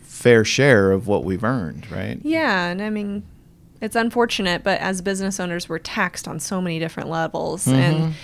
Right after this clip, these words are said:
Speaker 2: and so when you can get, uh, a better tax deal because you've put everything there that should be there,
Speaker 1: Yeah.
Speaker 2: then I think that's really <laughs> worth it. <laughs>
Speaker 1: Pays for itself.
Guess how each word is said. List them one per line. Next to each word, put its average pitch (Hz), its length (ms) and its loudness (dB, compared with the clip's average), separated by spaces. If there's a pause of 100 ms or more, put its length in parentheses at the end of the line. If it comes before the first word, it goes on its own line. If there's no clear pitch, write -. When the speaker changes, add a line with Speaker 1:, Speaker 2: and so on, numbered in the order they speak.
(140)
Speaker 2:
and 202 160 0
so 202 140 4
when 202 220 2
you 214 160 2
can 185 300 -4
get, 190 360 2 (580)
uh, 160 360 -2
a 170 80 -4
better 180 280 0
tax - 500 -6
deal 190 560 -2 (240)
because 175 720 -2 (120)
you've 175 380 -6 (140)
put 202 180 -2
everything 180 520 0
there 170 220 -2
that 170 160 -6
should 277 280 0
be 185 120 2
there, 160 440 -2
Speaker 1:
Yeah. 113 220 4 (260)
Speaker 2:
then 165 600 -6 (200)
I 170 80 -6
think 165 220 -8
that's - 280 -8
really 165 180 -4
<laughs> 170 100 0
worth 190 240 0
it. - 220 2 (560)
<laughs> - 600 -12
Speaker 1:
Pays 123 220 4
for 127 140 0
itself. 131 520 0